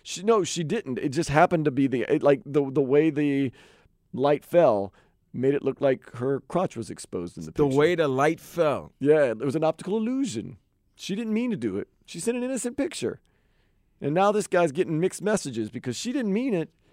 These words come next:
Speaker 1: but because of the way the light fell, there was an optical illusion where she was showing the goods.
Speaker 2: Nah, I think, nah, she wanted him to be,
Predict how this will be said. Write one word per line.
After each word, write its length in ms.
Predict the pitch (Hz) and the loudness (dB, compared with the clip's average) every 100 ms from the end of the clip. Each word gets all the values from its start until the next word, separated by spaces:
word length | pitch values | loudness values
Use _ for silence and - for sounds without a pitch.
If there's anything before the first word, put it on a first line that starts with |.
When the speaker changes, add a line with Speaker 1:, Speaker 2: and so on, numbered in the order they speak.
| _ _ _ - | _ _ _ -2
Speaker 1:
but 380 | 147 147 131 - - | 4 6 4 0 -14
because 380 | - - 156 160 | -8 -2 -2 -2
of 120 | 135 | -4
the 80 | 143 | -2
way 120 | 151 | 0
the 100 | 151 | 2
light 280 | 135 151 - | 2 0 0
fell, 500 | 156 151 165 254 - | 2 2 2 -4 -6
there 140 | - | -4
was 120 | 143 143 | -2 0
an 60 | |
optical 360 | 139 147 - 196 | -2 -2 -4 -2
illusion 380 | 170 156 156 165 | 0 0 -2 -6
where 140 | 151 | -6
she 140 | - 170 | -6 -8
was 160 | 165 | -6
showing 340 | - 160 170 170 | -4 -2 -2 -2
the 40 | |
goods. 560 | 185 269 214 113 - - _ _ _ _ _ _ _ _ _ _ _ _ - | -4 -4 -4 -6 -14 -18 _ _ _ _ _ _ _ _ _ _ _ _ -6
Speaker 2:
Nah, 560 | 139 127 113 107 101 98 | -2 0 -2 -4 -4 -6
I 40 | |
think, 240 | 117 147 82 | -8 -10 -10
nah, 500 | 113 117 101 98 95 | -8 -6 -6 -8 -10
she 180 | - 151 | -12 -10
wanted 260 | 139 131 120 | -8 -6 -6
him 200 | 123 107 | -6 -8
to 80 | |
be, 340 | 104 110 104 | -8 -8 -10